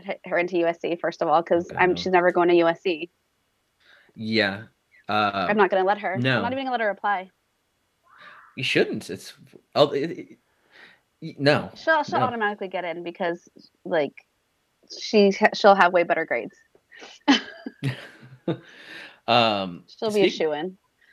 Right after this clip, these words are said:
Speaker 2: speaking of U S C, now they're debating whether or not to give Reggie Bush his, his Heisman back because technic-, technically what he did at the time is now legal. So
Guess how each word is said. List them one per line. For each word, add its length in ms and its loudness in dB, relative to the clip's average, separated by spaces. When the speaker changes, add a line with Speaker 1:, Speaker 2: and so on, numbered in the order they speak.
Speaker 2:
speaking 360 -6
of 80 -4
U 120 2
S 120 -2
C, 180 -4
now 160 -2
they're 200 -2
debating 840 -2
whether 240 -2
or 40 -4
not 260 -4
to 100 -6
give 240 -4
Reggie 240 0
Bush 300 -2
his, 300 -8
his 180 -4
Heisman 400 -2
back 300 -6
because 260 -10
technic-, 420 -4
technically 540 2
what 240 4
he 180 -4
did 160 4
at 100 -2
the 60 -10
time 460 0
is 180 -6
now 180 0
legal. 540 -4
So 760 -2